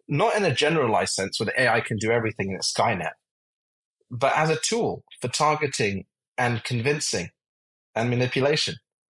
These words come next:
So what happens if only big tech companies do this? 'Cause they went from being open to being private. Even Open A I, that got a billion dollars from Musk and others, and then a billion from Microsoft, stopped releasing their code 'cause said it was too dangerous for people to have this,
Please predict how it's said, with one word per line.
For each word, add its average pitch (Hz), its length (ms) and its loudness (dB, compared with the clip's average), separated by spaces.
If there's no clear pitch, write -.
So 135 180 0
what 175 140 2
happens 214 380 0
if 160 160 0
only 147 380 0
big - 180 0
tech 175 220 0
companies 113 400 -2
do 156 120 -2
this? - 180 -4
'Cause 107 200 -6
they 139 180 2
went 156 380 -2
from 131 140 -2
being 127 220 0
open 170 460 -2
to 131 100 -6
being 117 260 -2
private. 110 320 0
Even 160 200 -4
Open 143 280 0
A 113 100 -2
I, 131 220 0
that 117 340 2
got 117 220 4
a 107 40 -6
billion 123 320 2
dollars 120 340 2
from 107 220 -4
Musk 120 280 0
and 127 100 0
others, 165 380 0
and 113 180 0
then 113 160 -2
a 107 40 -2
billion 117 340 0
from 104 160 -6
Microsoft, 135 460 -2
stopped 131 260 -4
releasing 117 340 -2
their 104 100 -4
code 117 280 0
'cause 117 140 0
said 131 100 2
it 123 40 2
was 113 120 -2
too 135 180 0
dangerous 117 420 0
for - 80 -6
people 98 280 -6
to 95 60 -6
have 107 200 0
this, - 320 -6